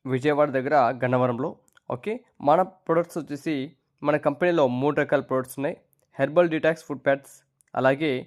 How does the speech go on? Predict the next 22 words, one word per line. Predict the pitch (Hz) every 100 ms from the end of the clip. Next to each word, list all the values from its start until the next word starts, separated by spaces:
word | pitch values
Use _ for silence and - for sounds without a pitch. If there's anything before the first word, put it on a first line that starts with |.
| _ _ _ _
హెల్దీ | 139 147 170
మిల్లెట్స్ | 170 156 151 -
మిక్స్, | 165 - _ _ _ -
నవ్య | 123 131 156
శానిటరీ | 151 127 123 113
ప్యాడ్. | 101 - _ _ _
ఈ | 156 143
మూడు | 139 175 202
ప్రొడక్ట్స్‌తో | 175 160 - 160 127 135 _ - -
స్టార్ట్ | - 135 139
చేయడం | 147 139
జరిగింది. | 127 123 127 233 247 _ -
మన | 170 208
కంపెనీ | 165 160 214 202
సీఎండీ | 202 160 156
వచ్చేసి | 147 151 131 156 139 - _ _ _
షేక్ | - - 147 139
బాషా | 135 143
గారండి. | 131 123 123 175 277 _ _ _ _
ఎస్, | 175 202 -
ఒక | 127 147
గొప్ప | 139 151